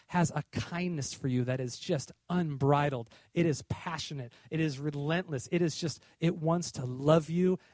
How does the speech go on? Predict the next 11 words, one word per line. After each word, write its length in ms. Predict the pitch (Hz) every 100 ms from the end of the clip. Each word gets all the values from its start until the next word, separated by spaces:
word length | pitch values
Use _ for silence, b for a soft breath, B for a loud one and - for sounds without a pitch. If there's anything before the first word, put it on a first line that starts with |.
| -
and 220 | 120 120
love 320 | 147 170 151
you 280 | 175 170 165 b -
and 140 | 123
form 440 | - - 175 180 175
you 220 | 180 175
into 220 | 151 139
the 140 | 135 143
image 280 | 139 131
of 80 | 131
Christ. 520 | - 123 110 - -